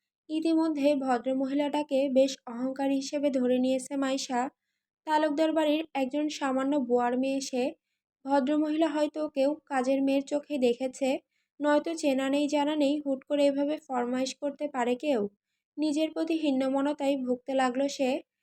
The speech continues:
দুদিন থেকে রায়হান ইগনোর করছে, এটা যেন খুব করে অশান্তিতে ফেলেছে ওকে।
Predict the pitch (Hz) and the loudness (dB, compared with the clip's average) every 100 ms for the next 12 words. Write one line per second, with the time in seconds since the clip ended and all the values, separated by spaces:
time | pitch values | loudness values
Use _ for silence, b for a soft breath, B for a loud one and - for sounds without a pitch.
0 | _ _ - 285 311 320 320 330 311 302 | _ _ -6 0 2 4 2 0 2 4
1 | 294 262 254 294 262 247 269 277 294 302 | 4 4 4 2 2 0 -4 -2 -2 -2
2 | 294 269 302 - 302 302 302 311 330 320 | 0 0 0 -4 -4 0 0 0 -2 -2
3 | 277 269 - 302 277 - _ _ _ - | -4 -4 -2 2 2 0 _ _ _ -4
4 | 277 277 294 302 311 311 277 247 262 302 | -2 0 -2 -2 -6 -4 0 0 0 0
5 | 294 294 262 262 | 0 0 -4 -4